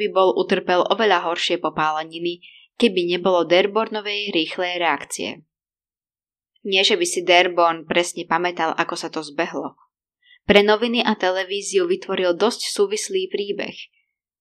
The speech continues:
Páčila sa mu predstava, že by sa stal hrdinom a že jeho ducha prítomná reakcia rozhodne nemohla uškodiť ani ambíciám na postup vo filme,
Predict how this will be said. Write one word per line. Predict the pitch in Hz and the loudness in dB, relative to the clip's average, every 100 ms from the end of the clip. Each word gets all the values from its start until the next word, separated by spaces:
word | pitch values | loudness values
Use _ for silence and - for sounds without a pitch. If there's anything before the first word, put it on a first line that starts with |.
| _ | _
Páčila | - 165 160 151 | 2 2 2 -4
sa | 151 170 | -4 -6
mu | 156 143 | -8 -4
predstava, | - 156 - 156 147 | -4 -4 -2 -2 0
že | 160 151 | -2 -4
by | - | -6
sa | 170 | -8
stal | - 151 143 | -4 -2 -2
hrdinom | 170 170 165 160 156 170 - - - | -2 -2 -2 -6 -8 -10 -20 -14 -6
a | 165 | -4
že | 180 160 | 0 -2
jeho | 170 165 | -2 0
ducha | 175 214 | 2 2
prítomná | - 165 160 165 165 160 | 0 -2 -2 -2 2 4
reakcia | 160 165 - 165 165 | 4 2 0 0 2
rozhodne | 180 190 160 160 | 0 -2 -4 0
nemohla | 180 208 214 196 170 | 2 2 0 -2 0
uškodiť | 175 196 175 175 | -2 0 -2 0
ani | 170 170 151 | -2 -2 -2
ambíciám | 165 170 175 - - 147 143 | -2 -2 -8 -8 -4 -2 -2
na | 156 156 | -2 -2
postup | 156 - 147 160 | -4 -6 -4 -4
vo | |
filme, | 180 175 139 143 - | -2 -4 -2 -4 -6